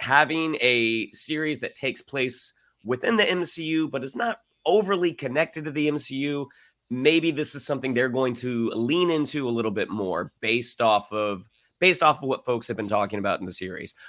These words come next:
Um, I thought it looked really interesting. More Vincent D'Onofrio as Wilson Fisk, always a good thing. More quick shot of Daredevil.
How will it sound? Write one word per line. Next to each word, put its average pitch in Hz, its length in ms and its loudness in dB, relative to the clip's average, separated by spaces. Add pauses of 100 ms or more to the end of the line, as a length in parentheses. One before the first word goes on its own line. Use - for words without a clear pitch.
(100)
Um, 110 300 4
I 156 100 10
thought 156 180 8
it 139 60 2
looked 139 160 0
really 127 240 2
interesting. 113 500 -2 (300)
More 156 400 4
Vincent 139 420 -2
D'Onofrio 120 520 2
as 101 100 -4
Wilson 110 320 -4
Fisk, 107 400 -4 (140)
always 131 320 4
a 101 40 -8
good 101 220 -4
thing. 107 380 -2
More 139 500 4 (100)
quick 214 220 2
shot 143 320 4
of 117 80 -6
Daredevil. 110 600 2